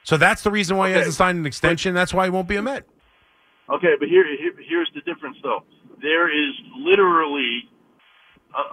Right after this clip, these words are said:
Speaker 2: unless something comes out
Speaker 1: Yeah.
Speaker 2: that he is so disruptive,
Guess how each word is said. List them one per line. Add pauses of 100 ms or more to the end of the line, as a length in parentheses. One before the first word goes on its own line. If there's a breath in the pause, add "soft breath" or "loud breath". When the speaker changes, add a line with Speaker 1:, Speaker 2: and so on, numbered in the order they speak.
Speaker 2:
unless (100)
something
comes
out (100)
Speaker 1:
Yeah.
Speaker 2:
that
he
is (100)
so
disruptive,